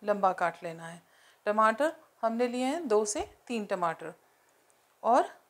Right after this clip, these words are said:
हरा धनिया लिया है गार्निश के लिए। अब मैं आपको बताती हूँ मसाले। एक चीज़ का आप ज़रूर ध्यान रखें, जब भी आप अरबी को वॉश करें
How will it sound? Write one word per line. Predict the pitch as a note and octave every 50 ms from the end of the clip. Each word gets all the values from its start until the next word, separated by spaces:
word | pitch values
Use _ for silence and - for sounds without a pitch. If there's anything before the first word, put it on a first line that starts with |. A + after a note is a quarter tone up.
| _ _ _ _ -
हरा | - A3 G#3+ A3+ A3+
धनिया | A3+ A#3+ A#3 A#3 A#3 A#3
लिया | A#3 A3+ A#3 B3
है | C#4+ F4+ A4 G4+
गार्निश | C#4 A#3+ G#3 F#3+ F3+ F3+ F3+ F3 -
के | - - F3+
लिए। | F3 F3 E3+ F3 _ _ _ _ _ _ _ _ _ _ _ _ _ _ _ _ _ _ _ -
अब | A3 A3+
मैं | A#3+ B3+
आपको | C4 B3+ B3+ - C4+
बताती | A#3 B3 A#3+ B3 A#3+ A#3+ A#3 A#3+ C4+
हूँ | E4+ G#4+ - _ _ _ A3
मसाले। | G#3+ G#3 - G#3 F3 D#3+ D#3+ D#3 D#3 - _ _ _ _ _ _ _ _ _ _ _ _ _ _ _ _ _ _ _ _ _ _ _ _ _ _ _ _ _ _ _ _ _ _ _ _ _ _ _ _ _ _ _ _ _ _ _ _ _ _ _ _ _ _ _ _ _ _ _ _ _ _ _ _ _ _ _ _ _ _
एक | A#3+ B3 C4+ D4+ D#4 - _ _ -
चीज़ | - C4 B3+ C4
का | - C4 B3+
आप | B3 B3 A3+
ज़रूर | G#3 G#3 G#3 G#3+ A3+ A#3
ध्यान | G3+ A3 A3 G3+ G3+ G#3
रखें, | G#3 G3+ G#3 - B3+ D4 G4+ - - _ _ _ _ -
जब | A#3 A3+ A3 G#3+
भी | C#4 D#4
आप | D#4+ C#4+ C4+ C4+ C4 -
अरबी | A3+ A3 G#3+ A#3 A#3+
को | A#3+ C4+ C4+ B3
वॉश | G3 F#3 F#3 G#3 A3+ - -
करें | - - G3+ G3 G3 G#3+ C#4 F4